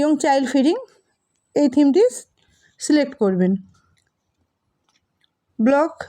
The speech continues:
এখানে দেওয়াই আছে, তাহলে এখানে আপনাকে অঙ্গনওয়াড়ি সেন্টার সিলেক্ট করে নিতে হবে। দেখুন, আমি এখান থেকে আমার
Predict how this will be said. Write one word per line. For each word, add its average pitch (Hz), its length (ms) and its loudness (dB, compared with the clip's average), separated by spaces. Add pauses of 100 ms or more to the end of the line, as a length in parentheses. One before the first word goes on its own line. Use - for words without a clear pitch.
(140)
এখানে 285 220 2 (100)
দেওয়াই 269 300 0
আছে, 269 260 -2 (1120)
তাহলে 247 240 0
এখানে 285 220 2
আপনাকে 262 380 0 (160)
অঙ্গনওয়াড়ি 262 320 2 (100)
সেন্টার 277 340 0 (1700)
সিলেক্ট 285 400 0
করে 247 220 0
নিতে 220 240 -2
হবে। 196 180 0 (640)
দেখুন, 277 280 0
আমি 294 140 2
এখান 269 140 2
থেকে 269 140 0
আমার 269 160 2